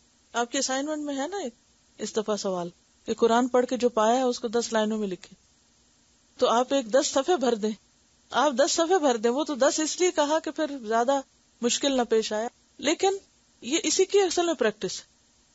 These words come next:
ہم؟ کہ اللہ نے جو نعمت دی اس کا ذکر۔ اچھا، ذکر کرنے سے کیا ہوتا ہے اس کا؟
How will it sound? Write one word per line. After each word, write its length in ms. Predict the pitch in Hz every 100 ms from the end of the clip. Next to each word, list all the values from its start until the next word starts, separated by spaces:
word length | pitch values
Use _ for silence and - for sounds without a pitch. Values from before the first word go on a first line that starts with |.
| -
ہم؟ 100 | 247 359 _ _ _ _ _ _ _ _ -
کہ 280 | 285 302 285 _ _ _ _
اللہ 380 | - 240 262 320
نے 140 | 302 311
جو 140 | 254
نعمت 380 | 233 254 294 240
دی 60 |
اس 140 | 320 302
کا 80 | 262
ذکر۔ 260 | 233 -
اچھا، 160 | 226 269
ذکر 320 | 202 247 349
کرنے 280 | 320 302 320
سے 120 | 311
کیا 160 | 320 330
ہوتا 240 | 302 -
ہے 40 |
اس 140 | 220
کا؟ 100 | -